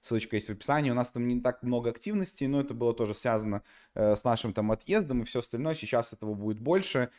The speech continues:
и какую-то жизнь будем показывать. Я вообще думаю, если такая идея вам понравится, поставьте плюсик, кто может в Инстаграме находиться.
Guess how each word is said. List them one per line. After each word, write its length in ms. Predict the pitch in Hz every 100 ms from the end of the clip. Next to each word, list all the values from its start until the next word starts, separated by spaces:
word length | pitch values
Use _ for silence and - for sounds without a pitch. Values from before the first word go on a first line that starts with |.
| _
и 60 | 107
какую-то 300 | 131 139 113
жизнь 240 | 156 170
будем 220 | 143 139
показывать. 500 | 127 - 127 123 113
Я 80 | 143
вообще 200 | 143 -
думаю, 280 | 151 139 117
если 220 | 120 -
такая 320 | - 131 127
идея 200 | 123 123
вам 100 | 120
понравится, 440 | 113 120 151 185 -
поставьте 440 | - - 120 -
плюсик, 420 | - 156 175 123 - - _
кто 160 | -
может 360 | 147 147 143 -
в 40 | 107
Инстаграме 500 | - 104 107 101 98
находиться. 680 | 92 110 139 196 - 127